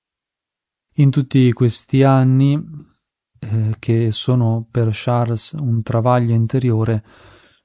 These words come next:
l'unica persona che sembra davvero comprenderlo è una cugina, Marie, più vecchia di lui di otto anni, molto pia e buona, che intuì come sotto la freddezza dell'eccentrico cugino in realtà batteva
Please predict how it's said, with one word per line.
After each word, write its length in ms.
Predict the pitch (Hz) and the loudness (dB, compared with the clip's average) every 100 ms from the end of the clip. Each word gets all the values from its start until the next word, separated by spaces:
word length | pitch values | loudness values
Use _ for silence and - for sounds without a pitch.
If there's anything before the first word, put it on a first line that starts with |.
| - | 2
l'unica 360 | 165 160 151 | 4 6 4
persona 380 | 131 127 - 139 | 0 0 2 0
che 100 | 120 | 0
sembra 300 | - 139 127 | 0 2 2
davvero 320 | 123 127 131 | 0 0 0
comprenderlo 720 | 120 151 139 117 120 120 117 | 0 0 0 0 0 2 2
è 20 | 117 | 2
una 240 | 123 123 | 2 2
cugina, 680 | - 127 123 127 123 120 127 _ _ _ _ _ - | 0 -2 2 2 2 0 -6 _ _ _ _ _ -2
Marie, 500 | 123 117 117 107 - _ _ _ _ _ _ | 2 2 0 -2 -6 _ _ _ _ _ _
più 160 | 139 | -2
vecchia 340 | 123 135 - 123 | 0 0 0 0
di 140 | 127 | 2
lui 160 | 127 127 | 2 2
di 100 | 123 | 0
otto 320 | 120 - 120 | -2 -2 -2
anni, 380 | 110 110 110 113 | 2 2 2 2
molto 320 | 117 117 120 | 0 0 -4
pia 340 | 110 127 123 | -2 0 -2
e 140 | - 127 | -2 -4
buona, 520 | 120 120 117 117 127 | 0 0 2 0 -2
che 120 | - | 0
intuì 540 | 143 143 147 180 151 110 | 2 4 2 2 2 0
come 260 | - 117 | -2 -2
sotto 320 | 110 - 127 127 | 0 -2 -4 -2
la 100 | 110 | -4
freddezza 640 | - 123 117 139 - 117 | -4 -4 -2 -2 -2 -2
dell'eccentrico 960 | 117 113 - - 123 120 117 113 113 | 0 -2 -2 -2 0 0 -4 -6 -6
cugino 500 | - 143 120 117 113 | -4 -4 0 0 2
in 60 | 110 | 2
realtà 420 | 113 110 - 117 | 0 -4 -4 -4
batteva 580 | 113 113 - 123 117 | -4 -4 -2 -2 -2